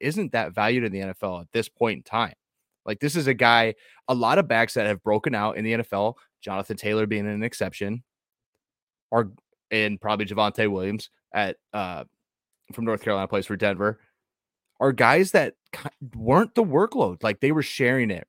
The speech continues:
right? Like, they were going through things. So, like, that's how it feels in a lot of situations.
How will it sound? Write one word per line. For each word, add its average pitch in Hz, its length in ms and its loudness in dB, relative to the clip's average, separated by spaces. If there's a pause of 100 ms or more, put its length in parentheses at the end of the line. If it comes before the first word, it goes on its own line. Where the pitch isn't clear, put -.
right? 104 300 -2
Like, 101 180 -10
they 123 120 0
were 127 140 -2
going 123 320 0
through 117 180 -6
things. 98 300 -10
So, 107 120 -6
like, 113 160 0
that's 120 200 0
how 190 140 4
it - 100 -6
feels 170 320 -2
in 113 60 0
a 104 40 0
lot 95 160 -4
of - 60 -16
situations. - 680 -16